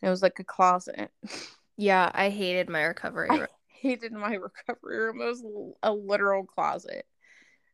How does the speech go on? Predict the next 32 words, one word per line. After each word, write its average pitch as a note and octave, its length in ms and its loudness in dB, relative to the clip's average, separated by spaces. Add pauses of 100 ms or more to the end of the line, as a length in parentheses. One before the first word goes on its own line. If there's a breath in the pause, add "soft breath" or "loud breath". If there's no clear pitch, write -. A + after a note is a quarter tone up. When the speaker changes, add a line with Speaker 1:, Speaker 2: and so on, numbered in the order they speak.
(1040 soft breath)
Speaker 1:
It A3+ 60 -2
was A#3 180 0
so G#3+ 300 2
small. F#3+ 640 -2 (1800 soft breath)
I'm B3+ 80 0
like, A#3+ 200 2
"This B3 140 -2
is B3 140 -2
not A3 320 6
the G#3 120 -4
room F#3+ 280 -8
that F#3+ 140 -4
I F#3 60 -6
was A3 280 -6
in F#3+ 180 -10
before." G3+ 440 -4 (100)
<laughs> - 1080 -8
Speaker 2:
I, A#3 460 6 (600)
I'm A3+ 160 4
dying F#3 320 6
to G3 100 -8
know F3+ 120 0
if E3+ 100 -6
this F#3+ 220 -6
is F#3 100 -2
a F3+ 80 4
boy E3 260 2
or - 100 2
a G#3+ 100 -2
girl. - 400 -6
Speaker 1:
I C4+ 140 4
know. C#4 560 0